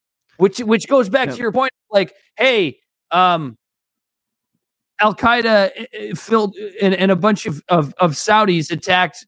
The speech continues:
Speaker 1: uh, the World Trade Center on nine eleven, so let's go invade Iraq. Like, these don't, these two things don't fucking go together. They don't compute.
Speaker 2: Hamas, the Palestinian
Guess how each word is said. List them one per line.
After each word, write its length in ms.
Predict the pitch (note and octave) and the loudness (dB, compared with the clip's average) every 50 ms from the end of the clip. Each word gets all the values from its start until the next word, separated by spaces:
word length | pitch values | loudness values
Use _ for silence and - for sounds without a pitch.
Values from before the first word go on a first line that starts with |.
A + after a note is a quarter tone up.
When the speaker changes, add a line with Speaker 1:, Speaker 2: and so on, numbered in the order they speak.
| - E3+ | -2 0
Speaker 1:
uh, 160 | E3+ E3 D#3+ | 2 2 2
the 120 | D#3 E3+ | 0 -2
World 240 | D#3+ F3 F#3+ F3+ D#3+ | 0 2 2 0 0
Trade 260 | - - G3 G3 F3+ - | 0 0 0 0 0 0
Center 220 | F#3 E3+ E3 E3 | 0 0 2 2
on 80 | D#3+ D#3 | 0 2
nine 160 | D#3+ D#3+ E3 | 2 0 0
eleven, 340 | D#3+ D#3 E3+ F3 D3+ C#3+ C3 | 0 0 0 0 0 -2 -6
so 120 | B2 - C#3+ | -4 -2 0
let's 220 | C#3+ D#3+ D3 - | 0 0 0 0
go 160 | - E3 D#3+ | 0 0 0
invade 300 | D#3 D3 B2+ D3+ D3 C#3 | 0 2 0 0 0 0
Iraq. 360 | C#3+ C3 B2+ C3+ A#2+ G#2 - _ - | 0 0 0 0 0 0 -2 _ -6
Like, 240 | C3+ C#3+ D3 B2+ - | -2 -2 -2 -2 -4
these 220 | - F3 E3 C#3+ | -6 -6 -6 -4
don't, 340 | - - G#3 A3 A3+ A3 A3 _ _ _ _ _ _ _ - | -2 0 0 2 2 -2 -4 _ _ _ _ _ _ _ -4
these 180 | G#3+ G3 - - _ - | -4 -4 -4 -6 _ -14
two 180 | - - B3 A3+ | -10 -6 -6 -6
things 320 | - - C4 B3+ A#3+ G3 | -4 -2 -2 -2 -2 -2
don't 260 | - A#3 A3 A3 F3 - | 0 0 0 0 0 0
fucking 300 | - A#3 A3+ - A3 G3 | 0 0 0 0 -4 0
go 120 | F#3+ F#3+ G3 | 0 0 0
together. 500 | F#3 F3 G3 F#3+ F#3 E3 D3 A2 F#2 - _ _ _ _ _ _ _ _ _ _ _ _ _ _ _ _ _ _ _ _ _ _ - | 2 2 0 0 0 0 -4 -6 -6 -12 _ _ _ _ _ _ _ _ _ _ _ _ _ _ _ _ _ _ _ _ _ _ -4
They 80 | E3 E3+ | -2 2
don't 280 | E3+ G#3 G#3+ G#3 F#3+ - | 4 4 2 2 0 -2
compute. 640 | - A3 E3+ D3+ F#3+ G#3+ G3 F3 - - - - - _ _ _ _ _ _ _ _ _ _ _ _ _ _ _ _ _ _ _ _ _ _ _ - | -4 -4 -2 -2 -2 -2 -2 -2 -4 -8 -14 -16 -18 _ _ _ _ _ _ _ _ _ _ _ _ _ _ _ _ _ _ _ _ _ _ _ 0
Speaker 2:
Hamas, 560 | D3+ D3 D3+ E3 F3+ F3+ E3+ D#3+ D#3+ - - | 0 2 2 2 2 2 2 0 -2 -4 -4
the 100 | D3 C3 | -4 0
Palestinian 1040 | - E3 D#3 D#3+ D#3+ D3 - - E3+ D#3+ D3+ C#3+ C#3 C3+ B2+ B2+ B2+ B2+ A#2+ - | 2 2 2 4 2 2 0 0 0 0 2 2 2 2 0 0 -2 -6 -8 -10